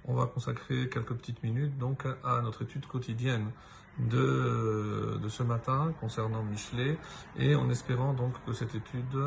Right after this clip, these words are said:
euh, soit une protection pour tous nos soldats sur le front et sur tous les habitants, euh, de la terre d'Israël, Bezrat Hashem. Alors, on est arrivé au verset, euh, vingt-sept,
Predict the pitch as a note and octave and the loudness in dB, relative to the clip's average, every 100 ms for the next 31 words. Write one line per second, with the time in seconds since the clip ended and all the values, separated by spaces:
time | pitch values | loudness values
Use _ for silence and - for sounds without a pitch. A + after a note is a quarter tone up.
0 | - B2 A2+ G#2+ G#2 G#2 G#2 G#2 G2+ - | -2 -2 -2 0 -2 -2 -2 -2 -4 -6
1 | - B2 B2 A#2 G#2 - B2+ A#2+ A2 - | -2 0 2 2 -2 -4 -4 -2 -4 -4
2 | A#2 A2+ G#2 - - D3+ B2 A#2+ A2+ A2+ | -4 -4 -8 -6 -2 0 0 0 0 -2
3 | - G2+ G2 - B2 C3+ - - - - | -2 -4 -4 -2 0 0 -2 -14 -18 -6
4 | C3 A#2+ A#2+ - C#3+ A#2+ A#2 A#2 A2 A#2+ | 0 0 0 -2 -2 0 0 0 -2 0
5 | A#2+ C#3+ - G#2+ G#2 G2+ G2 F#2+ F#2+ G2 | 0 -2 -6 -4 -2 -2 -2 -2 -2 -4
6 | F#2+ G2+ G#2 G#2 A2 G2 G2 - G#2+ G#2 | -4 -4 -4 -2 -2 -2 -4 -2 -2 -2
7 | G2 G2 F#2+ - G2+ - - - - - | -4 -4 -4 -6 -6 -10 -12 -14 -12 -6
8 | - B2 C3+ - D#3+ D#3+ E3+ D#3+ D3+ E3 | 6 8 10 8 4 8 8 8 8 6
9 | E3 C3 C3 B2+ B2 - C#3+ C#3 A#2+ A2 | 6 6 6 6 4 2 4 6 6 4
10 | A2 C3+ C3 - D3 D3 | 4 4 2 2 2 2